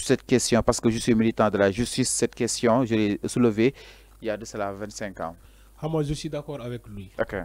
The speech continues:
Speaker 2: Je suis entièrement d'accord avec lui. Parce que yàgg naa fi ne, il faut qu'on aille vers des réformes de nos textes juridiques.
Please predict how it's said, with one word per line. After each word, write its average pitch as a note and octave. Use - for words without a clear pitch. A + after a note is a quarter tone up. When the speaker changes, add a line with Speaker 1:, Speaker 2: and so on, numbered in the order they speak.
Speaker 2:
Je D3+
suis D#3+
entièrement D3
d'accord B2
avec G#2+
lui. G2
Parce -
que F3+
yàgg F3+
naa E3
fi C#3
ne, A#2+
il D#3+
faut F3+
qu'on D3+
aille D3+
vers C#3+
des A#2+
réformes C3+
de C#3
nos B2+
textes -
juridiques. A#2